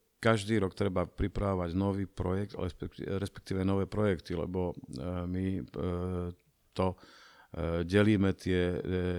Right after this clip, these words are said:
tú projektovú časť na projekty pre F P U, niekedy sme mali, e, aj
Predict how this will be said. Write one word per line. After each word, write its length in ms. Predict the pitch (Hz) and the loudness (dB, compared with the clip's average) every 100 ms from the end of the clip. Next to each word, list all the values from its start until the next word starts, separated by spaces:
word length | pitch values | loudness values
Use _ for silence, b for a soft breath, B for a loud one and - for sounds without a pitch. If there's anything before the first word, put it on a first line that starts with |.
| 85 | -4
tú 160 | 92 87 | -6 -4
projektovú 560 | 95 95 - 104 92 | 0 0 0 -2 -2
časť 480 | 90 92 92 85 - | -2 0 0 0 -2
na 160 | 92 87 | 0 0
projekty 480 | 85 95 92 - 87 | 0 -2 -2 -4 -6
pre 560 | 87 87 87 85 65 | -4 -2 0 0 -2
F 240 | 107 104 - | -2 -4 0
P 160 | 101 | 2
U, 320 | 98 98 95 - | 4 2 0 0
niekedy 400 | 95 95 - 90 | 0 0 0 -4
sme 240 | 90 90 90 | -4 -2 -2
mali, 440 | 90 87 90 90 | -2 -2 -2 -4
e, 40 | - b b b b b - 80 82 73 - | -8 b b b b b -10 -6 -4 -6 -8
aj 220 | 85 80 | -2 0